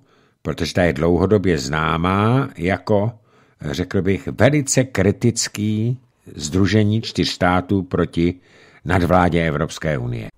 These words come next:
Tak. Eh, to už jsou dnešní, prosím, S M S ky. Zdravím, pane Kapal. Co říkáte na zákaz domobrany? Dokonce pod pokutou dvě stě tisíc korun.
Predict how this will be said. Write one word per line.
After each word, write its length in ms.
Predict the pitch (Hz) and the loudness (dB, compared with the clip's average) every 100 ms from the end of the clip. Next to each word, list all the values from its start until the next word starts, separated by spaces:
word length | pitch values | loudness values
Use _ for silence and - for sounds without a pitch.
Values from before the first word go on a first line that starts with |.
| _ | _
Tak. 300 | 92 82 - - - _ _ _ _ _ _ _ _ _ _ _ _ _ _ _ _ _ - _ _ _ - _ _ _ _ _ | -8 -8 -10 -20 -20 _ _ _ _ _ _ _ _ _ _ _ _ _ _ _ _ _ -20 _ _ _ -20 _ _ _ _ _
Eh, 500 | - 71 71 71 67 - _ _ | -10 -8 -6 -8 -10 -14 _ _
to 100 | - | -10
už 160 | - 117 | -8 -2
jsou 180 | 113 107 | 2 2
dnešní, 500 | 85 98 - 92 85 | 4 4 4 2 -2
prosím, 480 | - 78 - 71 65 | -2 -4 -4 -6 -6
S 160 | - | -4
M 120 | 82 | -4
S 160 | 71 - | -4 -8
ky. 220 | - - - - | -10 -10 -14 -18
Zdravím, 540 | - - 104 120 160 151 | -16 -4 -2 0 -2 -4
pane 220 | 143 151 | -6 -4
Kapal. 600 | 139 131 87 80 71 71 | -6 -6 -4 -4 -6 -10
Co 200 | - 98 | -8 -6
říkáte 420 | 117 135 135 139 | -4 -2 -2 -2
na 120 | 120 | -4
zákaz 440 | 90 110 117 135 104 | -2 -4 -2 -2 -2
domobrany? 640 | 110 135 101 82 69 67 - | -2 -2 -2 -4 -8 -12 -14
Dokonce 400 | 78 120 113 131 | -10 -8 -6 -4
pod 180 | 127 - | -4 -6
pokutou 420 | 110 131 127 117 | -8 -8 -4 -4
dvě 200 | 98 107 | -4 -4
stě 180 | 131 120 | -4 -6
tisíc 440 | - - 123 - | -8 -8 -8 -8
korun. 460 | - 95 76 65 | -6 -4 -4 -8